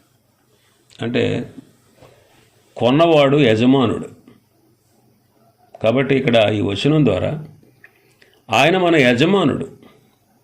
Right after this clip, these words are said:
ఎందుకంటే తన స్వరక్తముతో మనల్ని కొన్నాడు,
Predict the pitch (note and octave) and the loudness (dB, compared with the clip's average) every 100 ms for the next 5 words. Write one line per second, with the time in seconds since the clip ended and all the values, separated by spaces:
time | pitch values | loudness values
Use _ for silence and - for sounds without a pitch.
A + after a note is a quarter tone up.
0 | _ _ _ _ _ _ _ - A#2 B2+ | _ _ _ _ _ _ _ -4 -2 2
1 | B2 A2 E2+ - B2+ B2 A#2+ C#3 D3+ F#3+ | 0 0 -2 -2 -2 -2 0 0 2 0
2 | - F3+ E3+ D#3+ D3+ C3 A#2+ A2 G2+ G#2 | -2 -2 -2 -2 0 0 -2 -4 -6 -6
3 | - | -8